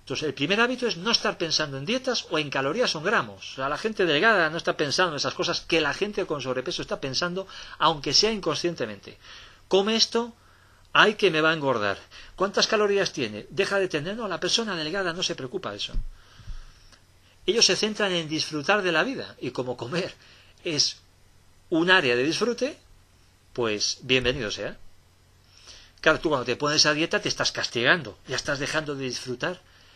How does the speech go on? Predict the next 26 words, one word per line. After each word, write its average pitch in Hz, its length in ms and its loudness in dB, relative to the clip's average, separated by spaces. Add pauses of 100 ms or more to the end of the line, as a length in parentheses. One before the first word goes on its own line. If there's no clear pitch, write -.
Y 147 80 -4
cuando 151 300 0
no 190 80 -4
se 214 140 2
disfruta, 233 640 -2 (680)
no 123 280 -6
se 165 160 2
adelgaza. 135 640 -2 (340)
Repito, 135 560 -4 (960)
cuando 143 280 2
no 165 120 0
se 190 120 0
disfruta, 190 640 2 (540)
no 147 100 -2
se - 140 2
adelgaza. 127 540 0 (1300)
Segundo 220 400 4
paso, 113 320 -2 (640)
estas - 200 0
personas 220 320 2
se 214 100 2
plantean 190 360 -2
objetivos 190 480 -2
a 175 40 0
largo 175 300 -2
plazo, 170 440 -2